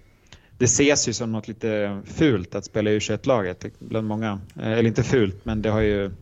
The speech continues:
klart lägre status än vad, vad A-lagsmatcher har. Och det är ju förklarligt, men ändå att det, det, det känns ju ändå som att det är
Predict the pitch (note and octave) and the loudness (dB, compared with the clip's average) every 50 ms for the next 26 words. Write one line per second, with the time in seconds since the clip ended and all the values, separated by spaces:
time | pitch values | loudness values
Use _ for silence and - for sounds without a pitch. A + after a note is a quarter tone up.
0 | - - - - - - - - - - - - - - - - D#3 D3 B2 G#2+ | -20 -20 -20 -20 -20 -20 -20 -20 -20 -20 -20 -20 -16 -8 0 4 4 4 4 4
1 | - - A2+ G#2 G#2 G#2 G2+ G2+ G2 G2 G2 G2 F#2+ - - - _ _ - - | 0 -4 -8 -6 -6 -6 -6 -6 -8 -8 -10 -12 -14 -18 -20 -20 _ _ -20 -20
2 | _ - - - - B2+ A2+ - - - G#2 F#2 G2+ G2+ G2+ G#2 G#2 G2+ G2 G2 | _ -20 -8 -2 0 0 0 -2 -4 -8 -10 -10 -10 -10 -8 -6 -6 -6 -4 -6
3 | G2 F#2+ G2 - - - _ _ _ _ - A2+ G#2 G#2 A2 G#2+ G#2+ G#2 G2+ G2+ | -6 -8 -10 -14 -18 -20 _ _ _ _ 0 2 4 4 4 4 4 2 0 0
4 | - - C#3+ C3+ B2 - - - G2 F#2 F#2 F#2 F#2+ F#2+ G2 B2+ A#2 A#2 B2+ A#2 | -2 -4 -4 -4 -4 -4 -4 -6 -4 -2 -2 -2 -2 -2 -2 0 2 4 4 4
5 | A2 G#2+ G#2 G2 - G2+ - - D3+ B2+ G2 F#2 F#2+ F#2+ - - A2+ G#2+ A2 A2 | 4 4 2 0 -4 -4 0 2 2 2 2 0 -4 -6 -10 -10 -8 -8 -6 -4
6 | A#2+ A#2 F#2 F#2 G2 - - A2+ G#2 G2 G2 G#2 G2+ _ _ _ _ _ _ _ | -4 -4 -4 -6 -6 -6 -6 -4 -4 -4 -6 -10 -16 _ _ _ _ _ _ _
7 | _ _ _ _ _ _ _ _ - A#2+ A#2 A2+ A2 G#2+ A#2 A2 - C#3+ D3 D3+ | _ _ _ _ _ _ _ _ 0 2 2 4 2 2 0 2 2 4 2 2
8 | D3+ - A2+ G#2 G2+ G2 G2+ - - G#2 G2 G2 - - - - - - - - | 0 -2 -6 -6 -8 -8 -10 -10 -10 -10 -10 -10 -12 -16 -18 -16 -16 -16 -18 -20
9 | _ _ _ _ _ _ _ _ _ _ _ - - - - - - - - A2+ | _ _ _ _ _ _ _ _ _ _ _ -20 -20 -20 -20 -20 -12 -8 -4 0
10 | A#2 A2+ A2 G#2+ | 0 0 2 0